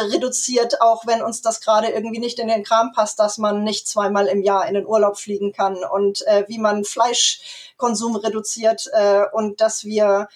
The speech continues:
kein Erdgas importieren können, wenn wir, wenn wir unsere Klimaziele ei-, einhalten wollen und so. Das ist, ähm, dass es nicht passieren wird, ist keine Option.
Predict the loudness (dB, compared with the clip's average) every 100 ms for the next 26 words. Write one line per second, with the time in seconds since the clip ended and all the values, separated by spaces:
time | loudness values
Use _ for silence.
0 | -20 _ -2 2 2 2 2 4 2 0
1 | -4 -4 -2 0 0 0 0 0 2 0
2 | 2 0 0 0 0 0 0 2 2 0
3 | -4 -8 -4 -2 -2 0 2 2 2 0
4 | 2 0 0 0 -2 -4 -4 -4 -6 -8
5 | -4 0 0 -2 -6 0 2 2 -2 -6
6 | -8 0 0 2 -4 0 -2 -2 -4 -6
7 | -2 2 2 2 -2 -2 -4 -4 -4 0
8 | 0 2 -2 -4 -4 -4 -6